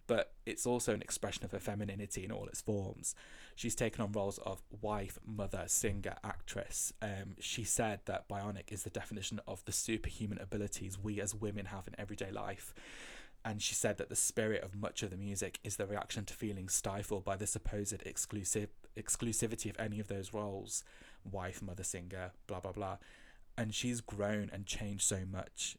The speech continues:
in her career. She's learned so much. And at the time of release, she said she's never felt more confident, more secure, more sexy in her life than she does now.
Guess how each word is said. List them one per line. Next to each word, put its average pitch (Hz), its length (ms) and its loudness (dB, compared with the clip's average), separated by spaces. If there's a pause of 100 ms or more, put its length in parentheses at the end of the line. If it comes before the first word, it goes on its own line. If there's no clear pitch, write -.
in 98 100 -2
her 101 120 -2
career. 101 360 0
She's 101 240 -4
learned 104 380 2
so 98 180 2
much. - 460 -4
And 95 480 -4
at - 160 0
the 104 80 -4
time 104 300 2
of 104 120 0
release, 101 280 -2
she - 120 -2
said 92 220 0
she's 110 160 0
never 104 180 0
felt 98 220 0
more 95 180 -2
confident, 107 560 0
more 104 180 2
secure, 104 520 2
more 98 180 -2
sexy 98 640 2
in 98 140 -2
her 95 100 -2
life 101 280 -2
than - 100 -10
she - 140 -4
does 98 200 -2
now. 98 260 -2